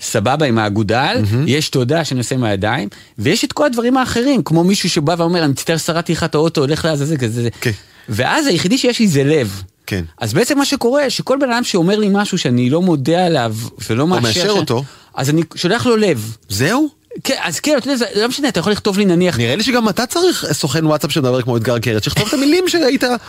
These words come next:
Speaker 1: לא, לא, לא, אז, אז, אז מה שאני, מה שאני אומר, שזה באמת יש איזשהו משהו שאנחנו קורסים לתוך הטכנולוגיה, אתה מבין? כותבים לי, כאילו, מאיזה חנות שיש מבצע של עשרים אחוז הנחה, ואני לא רוצה להגיד, כאילו, "כוס עמק, מה אתם שולחים את כל הג'אנק הזה?" אז אני שולח להם לב.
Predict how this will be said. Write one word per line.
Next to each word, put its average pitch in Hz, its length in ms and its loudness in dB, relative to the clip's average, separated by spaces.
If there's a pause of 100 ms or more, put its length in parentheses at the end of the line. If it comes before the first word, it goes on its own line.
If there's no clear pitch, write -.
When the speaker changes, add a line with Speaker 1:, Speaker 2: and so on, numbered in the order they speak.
(140)
Speaker 1:
לא, 190 160 2 (200)
לא, 190 220 2
לא, 214 220 2
אז, 147 160 -4
אז, 131 180 -2
אז 117 140 -6
מה 175 80 0
שאני, 269 220 0
מה 185 120 -2
שאני 226 240 0
אומר, 220 140 0
שזה 156 220 -4
באמת 139 260 -2
יש 214 100 -6
איזשהו 202 220 -4
משהו 185 200 -4
שאנחנו 143 340 0
קורסים 135 640 0
לתוך 214 300 0
הטכנולוגיה, 156 760 2
אתה 123 140 -2
מבין? 180 200 2 (260)
כותבים 208 460 2
לי, 254 100 2
כאילו, 180 180 0
מאיזה 185 240 0
חנות 180 320 0
שיש 175 260 0
מבצע 180 400 0
של 151 140 -2
עשרים 180 280 0
אחוז 180 220 0
הנחה, 185 340 0 (380)
ואני 131 220 0
לא 240 140 2
רוצה 285 180 -2
להגיד, 233 160 0
כאילו, 170 220 0
"כוס - 300 -4
עמק, 170 280 -2
מה 175 60 2
אתם 165 120 -2
שולחים - 220 -2
את 147 60 -2
כל 175 100 0
הג'אנק 220 360 0
הזה?" 170 180 0 (360)
אז 147 160 0
אני 160 80 2
שולח 247 260 0
להם 302 140 4
לב. 277 300 2